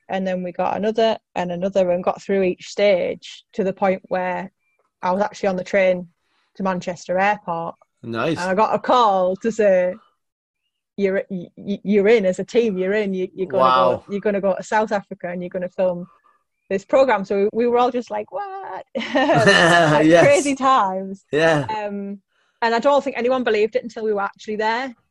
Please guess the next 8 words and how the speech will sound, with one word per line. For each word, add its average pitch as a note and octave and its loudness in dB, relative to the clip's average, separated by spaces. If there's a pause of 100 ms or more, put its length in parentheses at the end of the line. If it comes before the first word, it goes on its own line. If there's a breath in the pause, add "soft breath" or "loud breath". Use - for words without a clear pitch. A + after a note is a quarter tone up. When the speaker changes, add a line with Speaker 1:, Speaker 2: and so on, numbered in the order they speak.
(180)
Speaker 2:
Wow. B2+ -2 (140)
Speaker 1:
Um, F#3+ -6
yeah. A3+ 2
So G#3+ -4
basically, B3+ 0
the G#3+ 0
idea G#3 -2
was, F#3 -10